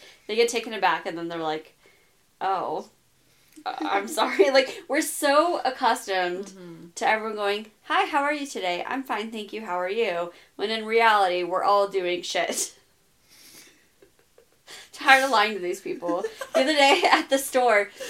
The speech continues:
Speaker 1: there's the little survey on the pin pad, and it was like,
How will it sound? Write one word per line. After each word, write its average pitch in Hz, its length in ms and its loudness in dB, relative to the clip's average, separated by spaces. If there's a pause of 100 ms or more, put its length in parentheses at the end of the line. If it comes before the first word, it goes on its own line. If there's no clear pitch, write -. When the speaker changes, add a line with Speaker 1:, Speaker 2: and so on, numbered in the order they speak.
(360)
Speaker 1:
there's 208 320 -2
the 214 160 -6
little 202 220 -2
survey 190 300 -4
on 175 120 -2
the 180 80 -6
pin 190 180 -10
pad, 233 340 -2 (380)
and 202 120 -2
it 202 80 2
was 202 140 -2
like, 180 240 -2